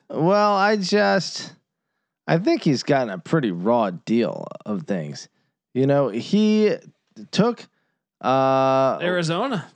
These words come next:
Speaker 2: to, uh, they won the
Speaker 1: Yeah,
Speaker 2: Pac-twelve,
Speaker 1: Arizona had a
Speaker 2: right?
Speaker 1: g-, probably their best stretch with him. Michigan was improving. He started, he started
Speaker 2: Well,
Speaker 1: with
Speaker 2: Dick Tomey was the best, but then, yeah, after him, yes.
Speaker 1: Dick To-, well, okay.
Speaker 2: Yeah.
Speaker 1: Um, but he had some great,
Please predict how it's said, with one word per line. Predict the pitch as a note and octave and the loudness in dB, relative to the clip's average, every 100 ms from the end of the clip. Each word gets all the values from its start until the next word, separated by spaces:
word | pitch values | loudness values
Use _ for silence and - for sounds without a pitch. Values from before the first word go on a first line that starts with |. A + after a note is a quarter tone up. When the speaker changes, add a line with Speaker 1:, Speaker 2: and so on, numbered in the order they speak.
| - | -6
Speaker 2:
to, | D#3+ D3+ | -4 -2
uh, | D3 D3 C3+ C3+ C3+ | -4 -6 -8 -10 -10
they | C3+ D3+ | -10 -8
won | C#3+ D#3 | -4 0
the | G3+ | 2
Speaker 1:
Yeah, | C#4+ A3+ | 4 4
Speaker 2:
Pac-twelve, | F3+ | 4
Speaker 1:
Arizona | A3+ A3 A#3 C4 A#3+ | 2 2 2 2 4
had | G#3+ G3 | 2 2
a | |
Speaker 2:
right? | C#3+ | 0
Speaker 1:
g-, | B2+ B2+ | -2 -2
probably | - E3 D#3+ | 2 2 4
their | D3 | 2
best | A#2+ C3 C3 | 2 0 0
stretch | - C#3 B2+ - | 0 0 0 -2
with | D#2 B2 A#2+ | -2 0 0
him. | C#3 C#3+ D3+ - _ _ _ - | 2 2 0 -4 _ _ _ -2
Michigan | D#3 A3 G#3+ A3+ A#3 | 2 2 0 0 2
was | F#3 C#3+ | 2 2
improving. | D3+ A#2 - - D#3 E3 D#3+ G#3 | 0 -2 -10 -2 2 4 4 2
He | F3 G3+ | 2 2
started, | - C#4 C#4+ G3+ F3 | 0 0 2 0 0
he | F3 F#3 F3+ B3+ | 0 0 0 -2
started | - D4 D#4 | -2 0 2
Speaker 2:
Well, | F3+ | 2
Speaker 1:
with | |
Speaker 2:
Dick | C#3+ C#3 | 0 0
Tomey | - D#3 B2+ A2+ | -4 -6 -6 -10
was | G#2+ | -14
the | G#2+ | -16
best, | G#2 C#2 - | -18 -18 -20
but | A#2+ | -14
then, | C3 G#2 C3 | -14 -14 -18
yeah, | C3+ F#2 A2+ | -18 -18 -18
after | A#2 A2 | -20 -18
him, | A2 B1+ G1+ | -18 -20 _
yes. | _ - - _ G2+ _ | _ -20 -20 _ -20 _
Speaker 1:
Dick | D3 C#3+ | -4 -4
To-, | - | -4
well, | A2 G2+ | -2 -2
okay. | F#2+ D#2+ - - _ | -2 -8 -10 -18 _
Speaker 2:
Yeah. | C#3 E2 _ - | -20 -20 _ -4
Speaker 1:
Um, | A2+ A#2+ A2 G#2 - - | -2 0 0 -2 -6 -4
but | A#2+ | 0
he | D3+ | 2
had | F3+ D#3 | 0 -2
some | B2 | -4
great, | G2 B2 B2+ | -2 -2 -2